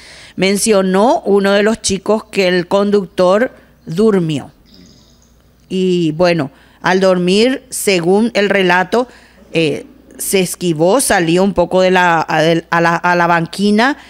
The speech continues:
y luego volvió a retomar y bueno, y ahí seguramente que se dio la colisión, lastimosamente, ¿verdad? Eh, no podemos saber, no podemos prever,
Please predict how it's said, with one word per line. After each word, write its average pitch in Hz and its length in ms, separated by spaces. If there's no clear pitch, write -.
y 196 80
luego 190 280
volvió 196 500
a 214 80
retomar 214 720
y 208 180
bueno, 180 320
y 185 120
ahí 175 220
seguramente 185 600
que 185 100
se 185 100
dio 175 220
la 180 120
colisión, 180 560
lastimosamente, 180 1000
¿verdad? 165 260
Eh, 165 160
no 180 160
podemos 180 460
saber, 170 480
no 190 80
podemos 180 380
prever, 185 540